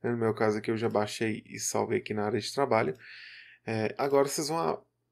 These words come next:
baixar um aplicativo que se chama Etcher, o endereço dele é esse aqui, ó, etcher ponto i o. Quando você acessa, ele redireciona pra esse outro endereço aqui,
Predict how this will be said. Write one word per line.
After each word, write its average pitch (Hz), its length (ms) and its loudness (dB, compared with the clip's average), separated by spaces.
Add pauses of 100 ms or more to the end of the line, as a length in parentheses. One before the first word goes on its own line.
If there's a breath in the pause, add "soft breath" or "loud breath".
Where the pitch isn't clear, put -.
(140)
baixar 147 400 2
um 139 100 4
aplicativo 143 840 2
que - 120 -8
se 131 140 -2
chama 131 440 0
Etcher, 139 560 4 (360 soft breath)
o 113 220 2
endereço 110 380 2
dele 110 160 0
é - 40 2
esse - 120 -8
aqui, - 140 0
ó, 143 60 -2 (100)
etcher - 500 -2
ponto 110 260 -2
i 131 200 8
o. 135 200 4 (400)
Quando 113 200 -2
você 117 260 0
acessa, 113 460 2
ele 113 200 2
redireciona 113 640 0
pra 107 160 0
esse 110 420 -2
outro 113 280 0
endereço 110 420 0
aqui, 135 320 -10